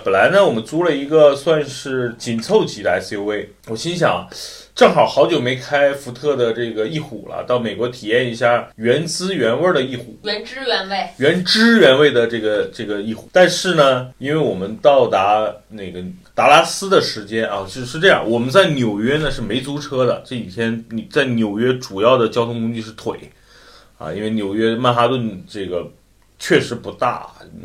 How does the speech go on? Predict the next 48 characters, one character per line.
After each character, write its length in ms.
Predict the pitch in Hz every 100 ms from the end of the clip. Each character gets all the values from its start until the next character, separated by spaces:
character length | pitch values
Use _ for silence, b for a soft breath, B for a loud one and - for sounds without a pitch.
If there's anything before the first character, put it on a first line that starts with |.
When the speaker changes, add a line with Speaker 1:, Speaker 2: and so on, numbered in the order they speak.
| 95
Speaker 1:
那 160 | 110 127
两 180 | 101 98
天 160 | 117
主 80 | 107
要 100 | 95
是 60 | 113
我 160 | 98
状 220 | 92 139
态 120 | 113 98
不 80 |
太 140 | 110 107
好。 240 | 85 -
如 120 | 95 123
果 100 | 131
好 300 | - 92 87
的 40 |
话， 120 | 104
其 180 | 110 117
实 60 | 127
每 240 | 113 98
天 180 | 117 131
绕 180 | 147 123
着 60 |
曼 160 | 123 127
哈 100 | 127
顿 160 | 135
走 200 | 113 87
一 40 | 92
圈 280 | - 110 123
呢， 200 | 110 95 b b b b b b b _
也 100 | 95
很 140 | 98
轻 180 | 95 127
松。 260 | 147 151 156 B B B B -
那 100 | 123
到 160 | 170
了 100 | 151
达 140 | 127 139
拉 180 | 175
斯， 360 | 185 - 196 175 117
没 120 | 107
有 120 | 113 107
车 240 | - 113
是 160 | 107 110
万 160 | 123
万 160 | 110 101
不 60 | 98
行 220 | -